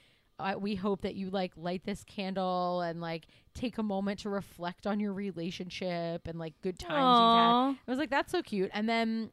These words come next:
Speaker 1: they give you a book at the end that has, like, your menu in it and, like, stories about how they derived each course and then, like, the wine pairings. And then the chef and his wife write, like, a little handwritten note in there, and they were like,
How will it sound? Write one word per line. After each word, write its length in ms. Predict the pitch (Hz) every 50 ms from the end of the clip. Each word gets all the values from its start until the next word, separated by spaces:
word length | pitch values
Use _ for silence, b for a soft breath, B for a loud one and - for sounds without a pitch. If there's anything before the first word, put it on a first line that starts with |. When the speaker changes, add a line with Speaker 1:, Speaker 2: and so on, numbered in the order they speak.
| _ -
Speaker 1:
they 220 | 247 190 220 214
give 220 | 214 - 214 226 226
you 160 | 254 254 247
a 60 | 226 202
book 400 | 156 - 214 240 240 202 180 - _ - -
at 160 | - 185 175
the 140 | - 190 185
end 220 | 196 196 180 170 165
that 100 | 165 165
has, 280 | 170 180 170 170 160
like, 180 | 190 175 165 - b b b b b b b b b
your 160 | 180 185 180
menu 380 | 185 220 247 262 262 262 254
in 100 | 254 240
it 320 | 240 233 226 226 226 214 -
and, 160 | - 175 180 180
like, 180 | 170 165 160
stories 520 | - - - - 190 196 196 202 208 208 180
about 240 | 180 165 160 160 -
how 180 | 156 175 170
they 180 | 165 170 170 170
derived 420 | 165 175 160 165 165 160 165 160 165
each 200 | 160 - - -
course 540 | - - 240 220 214 208 202 - - - - -
and 160 | 185 180 180
then, 140 | 175 170 170
like, 300 | 170 165 160 160 151 - _ b b b b b b b -
the 100 | 190 180
wine 340 | 170 170 202 226 247 247 226
pairings. 720 | 220 247 226 220 214 208 208 202 202 202 202 202 - - - -
And 180 | 190 190 196
then 440 | 196 196 202 202 202 208 202 202 - -
the 320 | 180 214 202 202 202 202 202
chef 360 | 190 - - - 214 220 -
and 80 | - 240
his 140 | 233 214 -
wife 280 | 220 262 320 - - -
write, 180 | 185 180 -
like, 160 | - 202 185
a 40 | 196
little 180 | 196 196 180 180
handwritten 500 | 170 - 190 196 202 196 208 - 196 185
note 160 | 185 214 254
in 60 | - 190
there, 120 | 170 165
and 100 | 165 156
they 80 | 160 160
were 100 | 170 165
like, 180 | 160 160 -